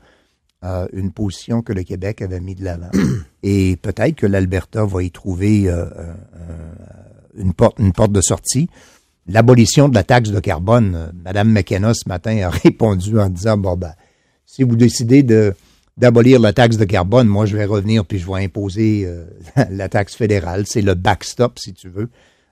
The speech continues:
euh, qui, euh, qui a toujours été là. Mais moi, il me semble que le véritable défi,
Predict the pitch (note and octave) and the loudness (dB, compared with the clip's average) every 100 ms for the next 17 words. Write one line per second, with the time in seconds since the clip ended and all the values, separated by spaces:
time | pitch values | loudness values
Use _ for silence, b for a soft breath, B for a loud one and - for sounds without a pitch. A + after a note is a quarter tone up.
0 | - F2+ F2 - _ A2+ G#2+ G2+ F#2+ - | -16 -10 -10 -12 _ -6 0 2 2 0
1 | F#2 G#2+ G2+ G#2+ G2 F#2+ G2+ A2+ G#2 F2+ | -2 0 0 0 0 0 2 4 2 0
2 | b b b b _ - B2 G#3+ F#3 B2 | b b b b _ 2 6 8 8 6
3 | - C3+ D3 C3+ - G#2+ G2 F#2+ - G#2 | 4 2 2 0 -2 0 0 -2 -10 -18
4 | G#2+ G2+ G2 C#3+ C3 G2+ C3+ C3+ G#2 F#2 | -6 -4 0 2 2 2 2 2 -2 -4
5 | G2 - - A#2+ | -6 -6 -8 -10